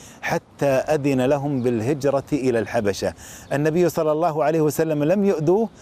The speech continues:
لمكان عمه أبي طالب، ولم يؤذوا أبا بكر لمكان قومه وعشيرته. لما هاجر المسلمون إلى الحبشة جن جنون قريش، وبدأوا بفكرة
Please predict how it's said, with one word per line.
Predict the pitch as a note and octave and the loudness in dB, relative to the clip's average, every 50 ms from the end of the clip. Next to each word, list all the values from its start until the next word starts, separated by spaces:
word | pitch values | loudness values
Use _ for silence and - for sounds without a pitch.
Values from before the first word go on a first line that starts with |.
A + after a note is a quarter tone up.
| - - - - - | -20 -20 -12 -4 -2
لمكان | C#3 C#3+ D3 C#3+ C#3 - - E3+ F3 D#3+ D3+ | 0 2 2 0 -2 0 0 0 0 0 0
عمه | C3+ B2+ D#3+ E3+ D#3+ D#3+ D3+ D3 D#3 D#3 | 0 0 0 2 2 2 2 2 2 2
أبي | C3+ C3+ A#2+ B2+ B2 | 2 2 2 0 0
طالب، | - - A#2+ A2+ G2+ G2 F2 - - - - - - - | 0 0 0 0 0 -2 -6 -10 -16 -20 -20 -20 -6 -2
ولم | A#2+ C#3+ F#3 A3+ A3 G#3 G3+ | 0 0 0 0 -2 -2 -2
يؤذوا | G3+ A3 - E3 D#3 F#3 F3 D#3+ F3+ | -2 -2 -2 0 0 0 2 2 2
أبا | F3+ F3 E3+ D#3+ | 2 2 0 2
بكر | D#3 G3+ - - G3 G#3 A3 G#3+ G3 - - - - - | 0 -2 -2 -2 -2 0 0 -2 -4 -8 -14 -20 -8 -2
لمكان | C3 C3+ C#3+ D3+ D3+ - - E3+ F#3 F3+ E3 D3+ | -2 0 2 0 0 -2 -2 -2 -2 -2 -2 -4
قومه | C3+ - D#3 E3 E3 D3+ D3+ C#3 C#3+ C#3+ C#3 | -2 -2 -2 -2 0 0 0 0 2 2 2
وعشيرته. | B2+ A#2 G#2+ A#2+ A#2 - A#2+ A2+ A2 A#2+ A2+ - A2+ G#2 G2+ G#2 F#2 - - - - - - | 2 2 0 -2 -2 -2 0 0 0 0 -2 -2 -4 -2 0 -2 -2 -4 -8 -14 -18 -8 -4
لما | A#2+ C3+ C#3+ C#3+ D3 C#3+ | -2 -2 0 0 -2 -2
هاجر | C3 C#3 F3+ A3 A3 D#3 F#3+ F3 E3 | -2 0 -2 -2 0 0 0 0 0
المسلمون | D#3 D3 C#3+ - - C3+ C#3+ D3+ D3+ D3 D3 | 0 -2 -4 -4 -2 -2 0 2 2 2 2
إلى | C3+ C3 B2+ B2 | 2 2 2 0
الحبشة | A2+ - - F3 E3 D#3+ C#3+ - F3+ F3+ - - - - - - - - | 0 0 -2 0 0 0 0 0 -2 -2 -4 -8 -18 -20 -20 -20 -10 -4
جن | A#2+ A2+ G3 B3+ B3+ A3+ G#3 F#3+ | 0 2 2 4 4 4 4 2
جنون | C#3+ D#3+ D#3+ E3 F3+ F3+ E3+ D3 | 2 2 2 2 2 2 2 0
قريش، | - - A#2 A#2+ C#3 D#3+ C3+ G2 - - - - - - - - - | 0 0 0 0 2 0 0 -2 -6 -10 -16 -20 -20 -20 -14 -4 -2
وبدأوا | A#2+ C3 B2+ D3+ G3+ G#3 D#3 F#3+ F#3 - F#3+ F#3 F#3+ F#3+ F#3+ | -2 0 2 0 -2 0 2 0 0 2 0 0 2 2 2
بفكرة | F3 D3 C#3 B2+ - F#3+ G3+ - - F3 F3 D#3 | 2 2 0 0 0 -2 -2 -2 0 0 0 0